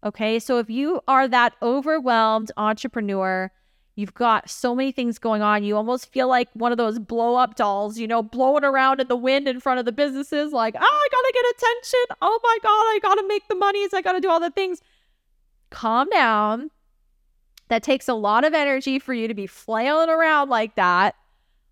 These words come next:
Let's take a beat, take a moment, and let's get focused and intentional, okay? How can I use my time better?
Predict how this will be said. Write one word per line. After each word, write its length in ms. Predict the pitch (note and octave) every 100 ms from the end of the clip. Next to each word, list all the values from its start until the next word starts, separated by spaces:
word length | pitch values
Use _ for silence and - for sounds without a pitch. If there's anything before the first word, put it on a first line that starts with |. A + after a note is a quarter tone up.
| -
Let's 400 | - - - -
take 380 | - - B3+ A#3+
a 120 | F4 C#4
beat, 380 | - C#4 C4 - _
take 280 | - A#3 -
a 40 |
moment, 580 | D#4 C4+ G#3+ G#3 G#3+ G#3+ _ _ _ _ -
and 140 | A3+
let's 200 | A3 A3
get 180 | - A#3
focused 500 | - D#4 D#4+ C#4+ -
and 80 | B3
intentional, 680 | A#3+ - C#4+ C#4 A#3 F3+ D#3
okay? 240 | - A#3+
How 280 | B3+ A#3+ C4
can 160 | E4+
I 360 | D4+ C4 C4 C4 _ _ _ -
use 340 | G#3 B3+ C4
my 200 | C#4 C4
time 400 | - A#3+ A3+ A3+
better? 420 | G#3 G3+ D#3+ D3